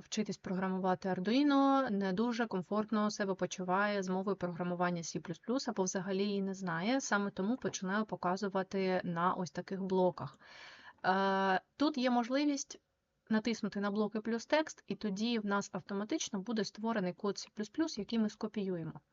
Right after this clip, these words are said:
Коли ми це зробили, ми переходимо безпосередньо, е, до нашого, е, Arduino I D E, там, де ми можемо писати код. Ми ось цей код замінимо на той код,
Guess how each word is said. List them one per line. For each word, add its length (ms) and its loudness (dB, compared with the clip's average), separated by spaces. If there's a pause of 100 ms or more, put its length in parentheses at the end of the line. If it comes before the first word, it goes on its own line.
(500)
Коли 240 4
ми 120 4
це 180 -2
зробили, 580 0
ми 160 0
переходимо 800 4
безпосередньо, 960 0 (520)
е, 380 2
до 480 4
нашого, 680 2 (760)
е, 40 0 (500)
Arduino 400 0
I 200 0
D 340 -4
E, 340 2 (140)
там, 200 4
де 80 2
ми 120 0
можемо 360 0
писати 400 -2
код. 360 -12
Ми 180 2
ось 180 -2
цей 200 -2
код 380 4
замінимо 640 0
на 220 0
той 220 -6
код, 320 -2